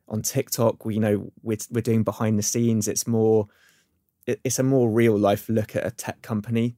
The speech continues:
than I think most companies allow.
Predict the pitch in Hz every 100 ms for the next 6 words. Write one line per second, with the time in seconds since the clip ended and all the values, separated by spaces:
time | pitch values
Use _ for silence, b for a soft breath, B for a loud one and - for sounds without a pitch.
0 | _ - 104 101 - 95 - 104 95 -
1 | - - 101 101 92 87 - - _ _
2 | _ - 101 92 65 -